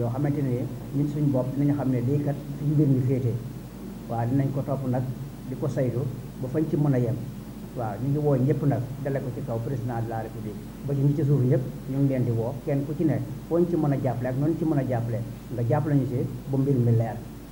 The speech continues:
Affaire bi métti na méttiwaay boo xamante ne am na féete woon nañu foo xamante ne mën nañu luñ ci waxati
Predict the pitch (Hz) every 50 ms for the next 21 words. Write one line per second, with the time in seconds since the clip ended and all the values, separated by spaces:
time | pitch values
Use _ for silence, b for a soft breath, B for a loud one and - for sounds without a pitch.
0 | - - - - - 120 120 143 135 135 131 135 143 143 143 143 139 135 131 127
1 | 131 131 123 120 113 117 117 113 117 117 113 113 113 117 117 120 - 143 135 -
2 | 170 175 170 156 160 151 151 147 139 127 135 123 131 127 123 120 117 120 113 113
3 | 110 117 135 - - - - - 127 139 147 147 135 127 139 160 165 185 175 160
4 | - 147 135 120